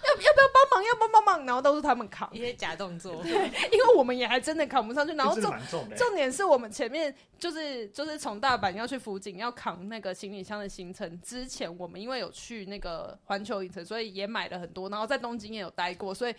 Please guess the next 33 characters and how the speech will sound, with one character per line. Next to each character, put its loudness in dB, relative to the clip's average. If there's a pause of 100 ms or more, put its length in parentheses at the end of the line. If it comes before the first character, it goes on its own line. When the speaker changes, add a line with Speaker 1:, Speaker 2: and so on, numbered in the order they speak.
(300)
Speaker 1:
整 -10
个 -8
行 -12
李 -10
箱 -8
里 -12
面 -8
还 -6
有 -4
买 -8
很 -12
多 -8
其 -16
他 -6
的 -4
东 -10
西， -12
就 -6
非 -6
常 -14
的 -18
重， -6 (220)
所 -2
以 0
他 -6
们 -8
就 -4
要 0
一 -10
直 -18
扛 -14
行 -14
李。 -16